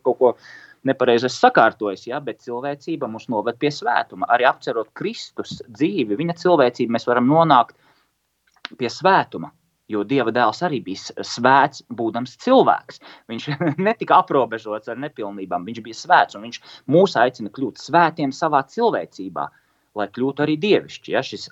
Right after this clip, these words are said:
šis brīnums. Šis brīnums, jā, lūk, un, o, mm,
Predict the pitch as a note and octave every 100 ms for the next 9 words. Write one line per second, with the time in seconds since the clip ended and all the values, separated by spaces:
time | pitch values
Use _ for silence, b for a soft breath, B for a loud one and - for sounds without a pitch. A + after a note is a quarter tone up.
0 | G#2+ G#2 - B2 C3 E3+ G#3+ E3+ C#2 -
1 | B B B B B B B B B E3+
2 | C#3+ F#3 G3+ F#3 G#2 - A#2+ C3+ D#3 F3
3 | A#2+ - D3 F#3 - - C#3+ C3+ C3 C3
4 | B2+ B2 B2 B2 B2 _ _ _ - A#2+
5 | A#2+ A#2 A2+